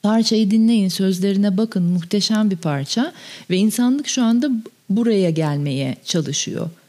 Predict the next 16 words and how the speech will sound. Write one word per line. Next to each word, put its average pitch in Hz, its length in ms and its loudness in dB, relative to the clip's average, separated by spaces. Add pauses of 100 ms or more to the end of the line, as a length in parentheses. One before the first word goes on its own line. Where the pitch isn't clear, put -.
(100)
Eğer 185 240 0
sanatçılar 185 720 -2
öncülerimizse, 185 1040 0 (500)
dinlediğimiz 190 640 2
müzikler 170 760 0 (240)
ve 180 100 2
sözleri 175 800 0 (300)
bize, 190 640 0
e, 170 220 2
ruhu 190 720 2
akıtıyorsa, 196 840 -2 (540)
şu - 260 -2
anda 185 300 2
içinde 214 420 0
bulunduğumuz 175 840 0
dünyanın 180 680 2